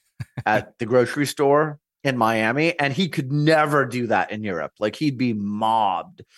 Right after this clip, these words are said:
Speaker 2: So I'm sure he and his family were kinda like, "Hey, we can go to the store.
Speaker 1: <laughs>
Speaker 2: We can pick out some ice cream, you know, get some milk, some eggs. Like, w-, we can live like normal people here in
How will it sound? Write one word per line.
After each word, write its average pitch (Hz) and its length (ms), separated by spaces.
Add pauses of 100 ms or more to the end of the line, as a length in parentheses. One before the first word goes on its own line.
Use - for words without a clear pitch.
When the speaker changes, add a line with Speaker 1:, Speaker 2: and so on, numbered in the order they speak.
(180)
Speaker 2:
So 175 180
I'm 180 200
sure 240 260
he 220 140
and 196 80
his 143 100
family 165 340
were 117 80
kinda 123 220
like, 104 220
"Hey, 277 240 (840)
we 285 80
can 247 60
go 196 100
to 131 80
the 107 60
store. 170 640 (120)
Speaker 1:
<laughs> - 160
Speaker 2:
We 233 60
can 165 80
pick - 180
out 110 180
some 92 180
ice 147 260
cream, 147 640 (520)
you 120 80
know, 107 320 (400)
get 143 180
some 107 220
milk, 165 560 (240)
some - 220
eggs. 160 520
Like, 131 180
w-, 151 240
we 240 160
can 269 220
live 254 220
like 175 240
normal 170 520
people 185 480
here 104 340
in 107 400